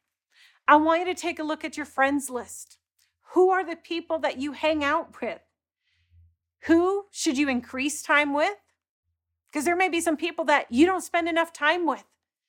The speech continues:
And who do you maybe need to decrease time with? And then I'm gonna really challenge you to lean in to the friendships that are gonna spur you on, that are gonna challenge you,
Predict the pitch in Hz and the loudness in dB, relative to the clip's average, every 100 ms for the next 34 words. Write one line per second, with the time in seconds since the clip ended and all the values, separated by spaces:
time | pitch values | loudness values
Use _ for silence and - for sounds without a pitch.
0 | _ _ _ _ 294 277 330 370 311 330 | _ _ _ _ 4 4 4 2 0 0
1 | 320 311 311 294 285 - 302 294 _ _ | 2 0 -2 -4 -6 -6 -8 -8 _ _
2 | _ _ _ 190 175 302 330 - 214 190 | _ _ _ -16 0 0 0 -6 -14 -12
3 | 180 - - _ _ - 220 202 196 202 | -14 -18 -20 _ _ -12 -8 -8 -10 -18
4 | 196 - _ _ _ _ _ _ _ _ | -20 -20 _ _ _ _ _ _ _ _
5 | _ _ _ _ 302 330 392 415 381 302 | _ _ _ _ 4 4 4 -2 -2 -4
6 | 269 330 370 359 339 - 311 320 311 262 | -4 -6 -4 -4 -8 -6 -2 0 0 -2
7 | 254 247 240 269 302 320 359 415 403 311 | -8 -8 -8 -8 -4 -2 0 -2 -4 -4
8 | 240 196 190 _ _ _ - 285 262 262 | -6 -10 -18 _ _ _ -14 -6 -4 -4
9 | 262 262 240 - 220 - - - _ _ | -2 -2 -2 -8 -14 -16 -16 -18 _ _
10 | _ _ _ 277 269 262 240 - - - | _ _ _ 0 2 0 -4 -8 -12 -8
11 | 302 311 320 302 294 220 220 220 - _ | -4 -2 -2 -2 -2 -4 -8 -16 -20 _
12 | _ _ _ 262 269 254 226 - - - | _ _ _ 0 0 0 -6 -8 -10 -2
13 | 277 302 339 320 262 - 208 220 | 0 0 0 -4 -6 -14 -20 -20